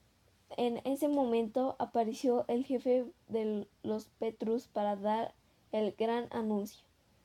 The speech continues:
"Llegó el método de integración de las hermanas Sokola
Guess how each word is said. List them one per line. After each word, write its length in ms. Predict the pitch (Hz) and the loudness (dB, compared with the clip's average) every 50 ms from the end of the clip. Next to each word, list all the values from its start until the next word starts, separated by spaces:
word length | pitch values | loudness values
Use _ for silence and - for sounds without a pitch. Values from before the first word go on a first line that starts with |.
| _ _ _ _ - | _ _ _ _ -2
"Llegó 320 | 269 262 247 240 262 294 | 0 0 2 4 4 4
el 120 | 311 311 | 4 4
método 380 | 294 285 285 277 - 294 294 285 | 2 0 0 2 4 4 4 6
de 260 | 277 262 247 233 220 | 4 2 2 2 0
integración 920 | 220 214 208 220 214 208 208 214 214 254 - - 233 240 247 269 294 311 - _ _ - | -2 -2 -2 -2 -2 0 2 2 2 2 0 -2 -2 0 0 0 -2 -4 -8 _ _ -8
de 180 | 233 220 220 | -4 -2 0
las 240 | 214 226 220 262 - | 2 2 0 0 0
hermanas 500 | 226 220 220 226 233 233 247 254 269 277 | -4 -2 -2 -2 -2 0 0 0 0 0
Sokola 680 | - 240 208 - - - 226 233 247 247 262 269 302 | -2 -4 -6 -4 -2 2 2 4 4 4 2 0 -2